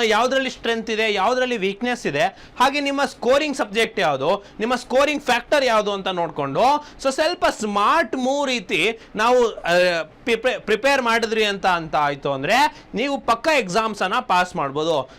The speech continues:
ಸುಮಾರು ಜನ ಟಾಪ್ ಸ್ಕೋರ್ ಮಾಡಕ್ಕೆ ಕೂಡ ಕಾಯ್ತಾ ಇದ್ದೀರಾ, ಅಂದ್ರೆ, "ಸರ್, ನಾನು ಪಾಸ್ ಕ್ವಾಲಿಫೈ ಆಗಿದ್ದೀನಿ, but ಈ ಸರಿ ಸ್ಕೋರ್ ಜಾಸ್ತಿ ಮಾಡ್ಬೇಕು ಸರ್, ಒನ್ ಹಂಡ್ರೆಡ್ ಪ್ಲಸ್ ಅಲ್ಲ, ಒನ್ ಟ್ವೆಂಟಿ ಪ್ಲಸ್ ಸ್ಕೋರ್ ಮಾಡ್ಬೇಕು ಸರ್, ಏನ್ ಮಾಡ್ಬೇಕು?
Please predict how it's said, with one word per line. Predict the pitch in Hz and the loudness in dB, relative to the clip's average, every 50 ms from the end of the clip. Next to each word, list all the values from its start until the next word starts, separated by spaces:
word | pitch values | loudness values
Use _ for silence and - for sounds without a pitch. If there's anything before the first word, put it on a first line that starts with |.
| - | -10
ಸುಮಾರು | - - 247 277 285 285 | -6 -2 0 0 0 0
ಜನ | 269 285 277 247 220 214 - - - - - - 151 - | 2 0 2 2 2 0 0 -2 -8 -16 -14 -10 -2 2
ಟಾಪ್ | 220 220 269 277 - | 4 4 4 2 0
ಸ್ಕೋರ್ | - - 269 285 269 262 | -2 0 2 2 2 2
ಮಾಡಕ್ಕೆ | 254 254 254 247 - 254 240 | 2 0 0 0 -2 -4 -4
ಕೂಡ | - 247 247 247 240 | -2 0 2 2 2
ಕಾಯ್ತಾ | 240 233 214 208 202 208 196 | 2 2 2 2 0 0 -2
ಇದ್ದೀರಾ, | 185 170 165 156 147 | 0 0 0 0 0
ಅಂದ್ರೆ, | 165 214 247 | 0 0 -2
"ಸರ್, | 220 - 254 269 262 | 0 2 2 2 2
ನಾನು | 262 254 - | 0 0 0
ಪಾಸ್ | - 196 220 247 - - | 0 2 2 2 0 0
ಕ್ವಾಲಿಫೈ | - 214 196 214 233 - 269 269 | -2 0 0 0 0 0 0 2
ಆಗಿದ್ದೀನಿ, | 254 220 214 240 240 277 262 247 220 190 185 202 208 - - - - 147 | 2 2 2 0 0 -2 -4 -4 -2 0 0 0 -2 -4 -8 -12 -4 -2
but | 185 202 196 226 | -2 -2 -2 -2
ಈ | 220 | -4
ಸರಿ | 233 240 240 240 | -2 -2 -2 -4
ಸ್ಕೋರ್ | 233 - - 226 240 262 233 | -6 -6 -2 0 2 2 2
ಜಾಸ್ತಿ | 185 156 190 196 233 226 - 247 | 0 0 2 2 2 0 -2 -4
ಮಾಡ್ಬೇಕು | 247 226 220 208 196 190 175 - | -2 0 0 0 0 -2 -2 0
ಸರ್, | - 160 139 123 | -2 -2 -2 0
ಒನ್ | 117 135 156 196 | 0 0 0 0
ಹಂಡ್ರೆಡ್ | 240 247 254 262 262 220 | 0 0 0 0 0 -2
ಪ್ಲಸ್ | - 254 240 226 - 247 | -2 -4 -4 -2 -2 -2
ಅಲ್ಲ, | 233 220 214 202 | -2 0 2 2
ಒನ್ | 175 147 139 156 196 247 269 240 | 2 2 2 2 0 0 0 0
ಟ್ವೆಂಟಿ | 254 269 262 269 247 240 262 | 0 0 0 0 0 -2 -4
ಪ್ಲಸ್ | 262 262 262 262 254 254 | -4 -2 -2 -4 -4 -4
ಸ್ಕೋರ್ | - 240 233 233 226 | -2 0 0 0 0
ಮಾಡ್ಬೇಕು | 220 214 208 202 196 - | 0 -2 -2 -2 -4 -4
ಸರ್, | - - 156 127 - - - - - - - | -4 -4 -4 -4 -4 -8 -14 -20 -14 -4 -2
ಏನ್ | 254 294 294 277 | 0 0 0 0
ಮಾಡ್ಬೇಕು? | 262 240 233 196 196 185 175 - 180 180 160 127 - | 0 0 0 0 0 -2 -2 0 0 -2 -2 -2 -4